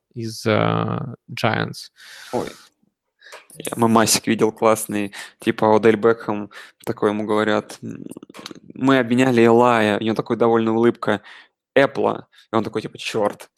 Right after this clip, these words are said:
Speaker 1: <laughs> Ну, как думаешь, это усиление для, м,
Speaker 2: Да, конечно, усиление. Хороший трейд, и они отдали там, честно говоря, по-моему, не самые толковые пики за него.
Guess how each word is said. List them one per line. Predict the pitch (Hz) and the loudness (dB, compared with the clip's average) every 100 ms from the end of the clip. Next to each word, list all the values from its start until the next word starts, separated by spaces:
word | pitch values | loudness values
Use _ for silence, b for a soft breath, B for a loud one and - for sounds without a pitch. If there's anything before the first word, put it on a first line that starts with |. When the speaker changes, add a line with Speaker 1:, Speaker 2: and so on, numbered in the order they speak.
| B B B - _ - | B B B -20 _ -12
Speaker 1:
<laughs> | - - - _ _ _ _ _ _ _ B B B B B B B B B _ _ | -12 -12 -18 _ _ _ _ _ _ _ B B B B B B B B B _ _
Ну, | 147 143 156 | 2 4 4
как | 147 139 | 2 2
думаешь, | 120 - | 0 0
это | - 123 135 135 - - - - _ - | -2 -4 -6 -16 -20 -20 -20 -20 _ -4
усиление | 143 - 131 147 226 220 127 | -2 0 2 2 2 0 -2
для, | 117 110 110 113 113 | -2 -2 -2 -4 -8
м, | - - 127 131 | -12 -14 -18 -14
Speaker 2:
Да, | - | -12
конечно, | - 123 - 320 | -10 -8 -6 -6
усиление. | 269 208 143 107 104 | -8 -8 -8 -10 -16
Хороший | - 127 202 - - | -12 -10 -10 -12 -14
трейд, | - 120 127 120 107 | -6 -2 -2 -2 -2
и | |
они | 110 | 0
отдали | 113 110 139 | 0 2 2
там, | 123 101 95 B B _ | 0 -2 -6 B B _
честно | - - 104 | -14 -6 0
говоря, | 104 104 | 0 0
по-моему, | 107 104 104 98 B B B - | -2 -6 -8 -10 B B B -8
не | 110 | -6
самые | - 104 104 | -2 0 0
толковые | 101 107 107 104 101 | 0 0 2 2 4
пики | 120 120 113 | 2 2 2
за | 107 | 2
него. | 107 104 104 | 2 0 -2